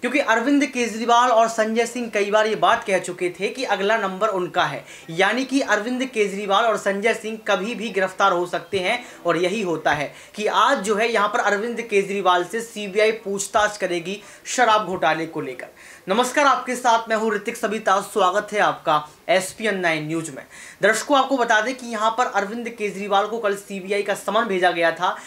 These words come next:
और ये कहा गया था कि आपसे सोलह तारीख को, यानी कि आज के दिन, पूछताछ की जाएगी शराब घोटाले को लेकर। एक तरफ मनीष सिसोदिया जो है जेल के अंदर बंद है, तो दूसरी तरफ देखा जा रहा है कि अब अगला नंबर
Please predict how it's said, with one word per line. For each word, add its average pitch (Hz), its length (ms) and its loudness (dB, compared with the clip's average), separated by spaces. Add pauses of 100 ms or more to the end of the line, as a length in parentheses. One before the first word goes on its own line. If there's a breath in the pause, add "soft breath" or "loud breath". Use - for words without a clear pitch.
(160 loud breath)
और 175 120 4
ये 208 180 0
कहा 196 260 0
गया 180 200 0
था 196 140 -4
कि 233 160 -8
आपसे 240 340 0
सोलह 202 340 -2
तारीख 160 360 -2
को, 160 60 -8
यानी 165 240 0
कि 208 120 -8
आज 196 360 2
के 233 100 -6
दिन, 202 180 -6 (320 loud breath)
पूछताछ 240 600 0
की 226 120 -10
जाएगी 226 320 2
शराब 196 320 2
घोटाले 170 400 0
को 170 140 -4
लेकर। 131 320 -6 (280 loud breath)
एक 226 200 4
तरफ 254 220 0
मनीष 214 280 -2
सिसोदिया 214 420 0
जो 202 140 -4
है 208 100 -4
जेल 190 200 -4
के 196 140 -4
अंदर 190 200 0
बंद 185 280 -2
है, 202 200 -2 (240 loud breath)
तो 208 60 2
दूसरी 208 340 -4
तरफ 240 180 2
देखा 196 320 2
जा 170 200 2
रहा 180 180 2
है 196 80 2
कि 220 140 -4
अब 202 100 -2
अगला 185 300 0
नंबर 185 360 0